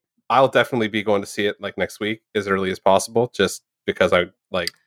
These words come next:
Speaker 2: it's a comic book movie and I'm in the bag for this shit. So I'm not, I, I did see, like, the reviews being kinda, like, all o-, like, the scattershot reviews, and I'm like, "Mm, that, that worries me a little bit," just because, I don't know. Like, I want them to do well. Like, I'm not, I don't want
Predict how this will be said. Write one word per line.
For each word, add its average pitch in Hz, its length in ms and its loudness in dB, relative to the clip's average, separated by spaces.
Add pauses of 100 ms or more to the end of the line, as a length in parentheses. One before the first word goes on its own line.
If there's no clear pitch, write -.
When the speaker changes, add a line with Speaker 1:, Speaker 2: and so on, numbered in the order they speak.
(880)
Speaker 2:
it's - 180 -16
a - 40 -12
comic 107 280 -4
book 92 120 -8
movie 92 240 2
and 90 100 2
I'm 92 120 0
in 90 60 -8
the 82 60 -12
bag 92 240 2
for 107 100 -6
this 104 120 0
shit. - 320 -4
So 90 320 -8 (420)
I'm 147 160 2
not, 165 300 2
I, 127 200 2
I 131 120 2
did 135 220 -2
see, 127 200 -4
like, 107 200 -2
the 101 80 -8
reviews 101 320 -6
being 98 180 0
kinda, 95 260 -2
like, 92 280 -2 (100)
all 92 180 -2
o-, 98 140 -14
like, 98 180 -6
the 92 60 -18
scattershot 95 560 0
reviews, 98 380 -6
and - 80 -20
I'm 98 80 -6
like, 95 160 -8
"Mm, 101 520 -14 (160)
that, 107 220 -6
that 123 240 2
worries 123 340 0
me 147 100 2
a 147 80 4
little 147 200 0
bit," 170 240 0
just - 180 -14
because, - 580 -6 (240)
I 127 80 2
don't 95 140 2
know. 90 220 -10
Like, 170 120 2
I 247 40 6
want 254 180 4
them 180 100 0
to 120 60 0
do 104 160 -4
well. 98 340 4
Like, 104 140 0
I'm 127 120 0
not, 135 220 2 (220)
I 123 40 -4
don't 131 120 0
want 107 220 0